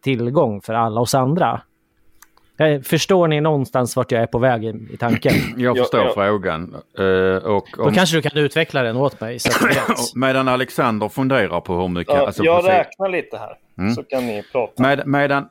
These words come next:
Speaker 2: medan Alexander funderar lite så, normalt sett så,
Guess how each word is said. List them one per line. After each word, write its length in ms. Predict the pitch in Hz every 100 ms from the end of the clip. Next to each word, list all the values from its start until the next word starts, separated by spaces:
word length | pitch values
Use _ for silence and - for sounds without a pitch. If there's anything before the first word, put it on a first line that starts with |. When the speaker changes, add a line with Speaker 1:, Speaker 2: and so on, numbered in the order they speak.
| _
Speaker 2:
medan 580 | 139 143 139 135 135 -
Alexander 600 | 139 135 127 147 120 107
funderar 480 | - 120 110 92 80
lite 320 | 80 85 85
så, 240 | - 87 -
normalt 500 | 110 113 135 135 127
sett 320 | - 78 78
så, 480 | - - - 90 87